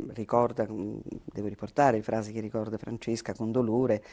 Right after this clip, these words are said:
cioè, sembra che lei le abbia detto: "Insieme con te non riuscirei a pensare un progetto che fosse anche una cena o un fine settimana." Ecco.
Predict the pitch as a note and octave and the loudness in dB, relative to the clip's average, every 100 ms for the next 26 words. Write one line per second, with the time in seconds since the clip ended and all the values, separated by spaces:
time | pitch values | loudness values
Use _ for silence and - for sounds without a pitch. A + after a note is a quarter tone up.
0 | - - - - A2+ A#2 A#2 A2+ A#2+ A2+ | -20 -20 -14 -8 -2 2 2 4 4 4
1 | A2+ B2 A#2 A2+ A2+ - A#2 A#2 A2 C3+ | 6 6 6 2 -2 0 0 0 0 2
2 | B2 A2+ - A#2+ A#2 G#2+ G#2+ B2 A2+ A2 | 2 0 0 2 2 0 0 0 0 0
3 | A#2 A#2 C#3 C#3+ G#2 G2+ A#2+ A#2+ A2+ A#2 | 0 4 4 4 -2 -2 -6 -4 -4 -2
4 | A2+ A#2 A#2+ A#2+ A2 - G2 G2 G#2 G2+ | -4 -2 -4 -4 -6 -6 -8 -10 -12 -6
5 | A#2+ A#2+ G#2 - - - _ G#2 | -4 -4 -6 -12 -20 -20 _ -14